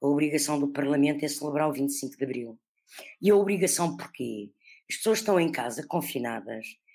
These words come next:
eh, mas estão, não, ou, ou têm alterações na sua vida profissional.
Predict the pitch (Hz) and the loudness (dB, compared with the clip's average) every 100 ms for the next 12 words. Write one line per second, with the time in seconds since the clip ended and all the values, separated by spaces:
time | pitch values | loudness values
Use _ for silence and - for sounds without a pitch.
0 | _ _ - 165 165 165 160 170 190 185 | _ _ -2 2 2 2 0 -2 0 0
1 | - 190 - - 202 185 - 202 190 175 | 2 2 2 0 2 2 0 -6 -2 0
2 | 180 208 190 180 175 170 170 170 170 156 | 2 0 2 2 4 2 0 -4 -6 -2
3 | 143 147 196 190 - 208 202 202 208 - | -2 -2 -4 -4 -2 0 0 -4 -6 -8
4 | - 180 - 196 160 143 143 | -8 -6 -4 -4 -4 -6 -8